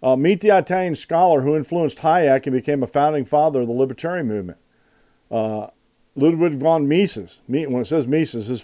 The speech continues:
his name is Ludwig von Mises, never gave in to evil. Here's a man that was over in Nazi Germany and, and, and, and got out of there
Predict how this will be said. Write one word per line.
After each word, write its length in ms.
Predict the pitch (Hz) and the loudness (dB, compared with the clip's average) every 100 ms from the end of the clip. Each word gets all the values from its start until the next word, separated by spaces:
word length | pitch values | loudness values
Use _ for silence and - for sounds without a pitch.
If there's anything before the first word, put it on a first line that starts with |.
| - 123 | -10 -6
his 160 | 123 | -4
name 240 | 131 135 117 | -2 -2 -2
is 80 | |
Ludwig 440 | 110 151 143 135 113 | 0 0 2 0 -2
von 360 | 101 123 127 | -4 -2 -2
Mises, 480 | 120 147 - 98 101 | -2 -4 -6 -10 -8
never 440 | 117 131 165 185 151 | -2 0 2 0 0
gave 420 | 123 139 147 131 | 2 2 2 0
in 160 | 120 | -2
to 60 | 131 | -2
evil. 480 | 147 214 147 85 _ _ _ _ _ _ _ | -2 -2 -2 -6 _ _ _ _ _ _ _
Here's 220 | - 196 165 | -2 0 0
a 40 | |
man 300 | 160 175 170 | 0 0 0
that 160 | 135 131 | 0 0
was 180 | 127 | 0
over 360 | 139 202 202 139 | 4 4 2 0
in 100 | 123 | 0
Nazi 380 | 127 123 - 117 | -2 -4 -6 -8
Germany 560 | 104 107 95 82 - _ _ _ _ _ _ _ _ | -6 -6 -8 -12 -20 _ _ _ _ _ _ _ _
and, 260 | 110 113 - | -8 -8 -8
and, 160 | 120 120 | -12 -10
and, 320 | 131 120 - | -8 -8 -8
and 160 | 117 113 | -4 2
got 200 | 147 151 | 4 4
out 180 | 196 | 2
of 100 | 247 | 0
there 280 | 117 82 - | -4 -8 -18